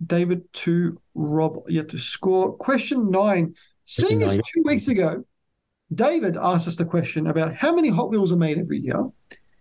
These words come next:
Speaker 1: I'm going to ask you the question about how many Matchbox cars are made every year.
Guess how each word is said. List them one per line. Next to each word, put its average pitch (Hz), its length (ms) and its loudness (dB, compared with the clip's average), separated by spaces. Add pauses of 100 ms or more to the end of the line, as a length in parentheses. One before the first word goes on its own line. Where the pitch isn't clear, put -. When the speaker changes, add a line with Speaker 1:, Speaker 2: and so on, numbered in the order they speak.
(460)
Speaker 1:
I'm 339 140 0
going 339 180 2
to 269 80 2
ask 233 140 0
you 233 60 0
the 214 60 0
question 202 300 0
about 208 140 2
how 233 180 0
many 233 400 0 (200)
Matchbox 254 600 0
cars 151 440 -4
are 165 100 0
made 147 220 0
every 139 260 -2
year. 131 200 -4